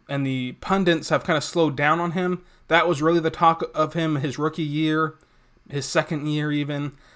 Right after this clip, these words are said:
And now they've kinda backed off of that. You know, last year he played in a hundred sixteen games, had his hi-, highest batting average, had his third best on-base percentage, hit nineteen home runs. I think that that potential is still there, and, and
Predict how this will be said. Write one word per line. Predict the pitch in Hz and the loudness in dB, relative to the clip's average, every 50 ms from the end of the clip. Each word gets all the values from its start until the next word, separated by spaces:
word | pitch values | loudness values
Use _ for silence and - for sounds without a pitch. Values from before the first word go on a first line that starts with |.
| _ _ - | _ _ -4
And | 151 160 170 | -2 0 0
now | 175 196 208 | 2 2 2
they've | 214 202 202 - | 0 0 -2 -2
kinda | 208 196 170 143 | -2 0 0 0
backed | 127 170 170 165 - - | 2 2 0 0 0 2
off | 165 156 165 175 170 - | 2 2 2 2 0 -2
of | 175 170 | -4 -2
that. | 165 175 175 175 175 175 - - _ _ _ _ _ _ _ _ _ _ _ - | 0 0 0 0 -2 -4 -6 -10 _ _ _ _ _ _ _ _ _ _ _ -6
You | 160 | 0
know, | 165 160 156 | 0 2 4
last | 160 170 175 180 170 - | 4 4 4 2 0 0
year | - 190 | -2 -2
he | 175 | -2
played | 180 - 190 175 | 0 2 0 0
in | 165 | 0
a | 156 | 0
hundred | 139 180 165 170 170 160 147 | -2 -2 0 0 -2 -2 -2
sixteen | - 180 165 - - 175 160 151 | -4 -6 -6 -4 -4 -2 -2 0
games, | 143 151 151 151 147 - | 0 -2 -2 -2 -2 -2
had | 165 151 | -2 -2
his | 135 131 | -2 -2
hi-, | - 160 156 151 - | 4 4 4 4 4
highest | 156 - 165 165 170 165 160 - | 2 4 4 4 4 4 0 0
batting | - 165 156 151 151 147 147 | 0 2 2 2 2 0 -2
average, | 147 143 143 139 143 139 131 - _ _ _ _ _ _ - | -2 -2 -2 -2 -4 -4 -6 -8 _ _ _ _ _ _ -6
had | - 143 | -2 -2
his | 147 131 - | -2 -2 -4
third | - - 180 180 175 156 | 0 6 6 6 6 6
best | 139 160 156 156 - - - - - | 4 4 4 4 2 -4 -12 -10 -2
on-base | 156 151 147 139 147 147 135 | 0 0 0 2 0 -2 -2
percentage, | - - 135 - 156 143 143 139 135 - - _ _ _ _ _ _ | -4 -8 -8 -6 -6 -6 -4 -6 -6 -8 -12 _ _ _ _ _ _
hit | - 170 - 143 | -2 -2 0 2
nineteen | 156 165 170 135 139 - 175 165 147 | 2 2 2 0 -2 -4 -2 -2 -2
home | 165 156 143 143 | -2 -2 -2 0
runs. | 139 139 139 139 135 135 131 - - _ _ _ _ _ _ _ _ _ _ _ _ _ _ _ _ _ _ _ _ _ _ _ _ - | 2 2 2 2 2 -2 -6 -8 -12 _ _ _ _ _ _ _ _ _ _ _ _ _ _ _ _ _ _ _ _ _ _ _ _ 4
I | 165 185 214 226 | 6 6 6 6
think | 214 - 262 240 233 226 - | 4 2 0 0 0 2 2
that | 226 202 - - - - | 0 0 0 -2 -4 2
that | 180 170 160 170 | 4 4 4 4
potential | - 165 - - 202 214 208 - 190 170 151 | 0 -4 -4 -2 -2 -2 -2 0 2 2 2
is | 151 | 0
still | - - 196 175 160 | 0 0 2 2 2
there, | 147 143 175 196 190 175 151 | 4 4 2 4 4 4 4
and, | 139 151 151 - - _ _ _ - | 2 0 -4 -4 -10 _ _ _ -4
and | 160 156 151 | -2 -2 -2